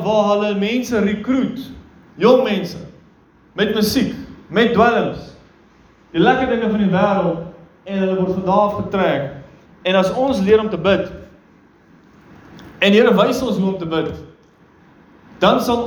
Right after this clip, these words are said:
ons baie van hierdie planne van die bose omver kan werp. En baie kinders kan red uit die hel uit. Punt nommer drie, gebed is 'n offer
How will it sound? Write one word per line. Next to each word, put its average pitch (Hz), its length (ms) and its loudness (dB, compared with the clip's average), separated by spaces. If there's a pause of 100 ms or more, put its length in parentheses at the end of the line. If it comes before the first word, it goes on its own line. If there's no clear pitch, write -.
ons 214 240 0
baie 277 320 2
van 240 80 -2
hierdie 220 240 -2
planne 226 260 -2
van 208 120 -4
die 180 100 -4
bose 208 360 -2
omver 208 420 -2
kan 165 140 -6
werp. 110 320 -8 (1200)
En 170 140 2
baie 202 300 4
kinders 202 300 -4
kan 170 100 -6
red 175 220 -2
uit 160 100 -4
die 139 60 -2
hel 151 240 0
uit. 139 120 -12 (760)
Punt 220 160 4
nommer 214 180 0
drie, 233 240 2
gebed 208 480 0
is 196 160 -4
'n 196 160 -4
offer 180 480 0